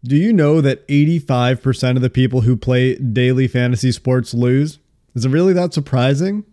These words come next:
The game's rigged against you. You're playing against thousands of other lineups and experts who have more tools and more time. You might not always bring that to the table. Stat Hero, though, is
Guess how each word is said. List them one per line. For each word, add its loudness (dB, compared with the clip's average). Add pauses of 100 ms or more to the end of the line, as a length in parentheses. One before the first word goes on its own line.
(180)
The -2
game's 0
rigged 0
against -2
you. 0
You're 2
playing 0
against -4
thousands 0
of 0
other 2
lineups 0
and 0
experts -4
who 2
have 2
more 0
tools 0
and 2
more 2
time. -2 (500)
You -2
might 0
not 0
always 2
bring -2
that 0
to -2
the 0
table. -2 (760)
Stat -4
Hero, 2
though, -2 (260)
is -2